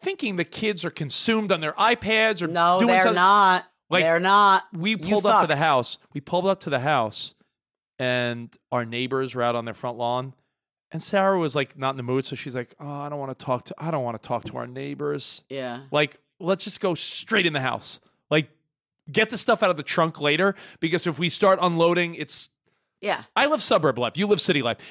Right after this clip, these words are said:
Speaker 1: If you
Speaker 2: Right.
Speaker 1: pull in your driveway and you're out in the driveway for more than a minute, "Oh,
Speaker 2: Yes.
Speaker 1: hey, Frank."
Speaker 2: Hey,
Speaker 1: "Oh, hey."
Speaker 2: yeah, right.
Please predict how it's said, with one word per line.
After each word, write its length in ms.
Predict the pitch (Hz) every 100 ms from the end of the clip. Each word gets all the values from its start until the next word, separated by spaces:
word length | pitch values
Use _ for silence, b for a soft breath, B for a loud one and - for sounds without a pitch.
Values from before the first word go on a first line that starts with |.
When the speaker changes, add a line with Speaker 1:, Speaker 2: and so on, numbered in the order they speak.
| B B
Speaker 1:
If 80 | 180
you 60 |
Speaker 2:
Right. 100 | -
Speaker 1:
pull 160 | - 285
in 80 | 254
your 100 | 226
driveway 460 | 202 202 220 226
and 180 | 170 175
you're 180 | 180 175 165
out 180 | 180
in 60 | 190
the 80 | 180
driveway 420 | 139 170 165 180
for 120 | 175
more 180 | 156 165
than 120 | 160
a 40 | 156
minute, 380 | 160 202 190 _ _ _ _ -
"Oh, 80 | 330 381 392
Speaker 2:
Yes. 80 | 254
Speaker 1:
hey, 120 | 381 330
Frank." 420 | 277 302 339 349
Speaker 2:
Hey, 100 | 359
Speaker 1:
"Oh, 220 | 302 311
hey." 60 | -
Speaker 2:
yeah, 240 | 165 139 -
right. 260 | 165 160